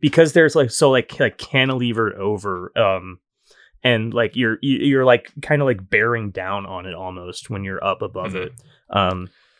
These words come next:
Speaker 2: You are low enough for the people below you to do pull-ups.
Speaker 1: Yeah. Um, I, I think that, like, even up in, like, those cheapo seats, which I saw were, like, they're pretty reasonable. It's, like, twenty bucks or so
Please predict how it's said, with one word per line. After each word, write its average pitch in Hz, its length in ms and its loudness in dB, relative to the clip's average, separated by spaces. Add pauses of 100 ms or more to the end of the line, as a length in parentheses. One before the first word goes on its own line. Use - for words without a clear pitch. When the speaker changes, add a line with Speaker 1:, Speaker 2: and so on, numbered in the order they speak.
(240)
Speaker 2:
You 123 140 2
are 131 120 8
low 131 200 8
enough 127 240 4
for 117 240 2
the 110 100 -4
people 123 240 -2
below 110 240 2
you 101 180 -2
to 110 220 -6
do 101 160 -8
pull-ups. - 580 -8 (580)
Speaker 1:
Yeah. 92 320 2 (600)
Um, 98 420 -2 (160)
I, 123 300 2 (800)
I 131 100 6
think 147 260 2
that, 135 140 6
like, 123 240 4
even 127 340 -2
up 110 220 -2
in, 110 100 -6
like, 101 220 -6
those 104 180 -4
cheapo 104 360 -6
seats, 107 340 -8
which 107 160 -10
I 113 40 2
saw 131 200 6
were, 120 140 2
like, 101 340 -4 (440)
they're 202 180 8
pretty 240 540 -2
reasonable. 113 580 -2
It's, 98 100 -8
like, 123 200 -2
twenty 156 320 -2
bucks 135 680 -2
or 143 100 0
so 139 520 0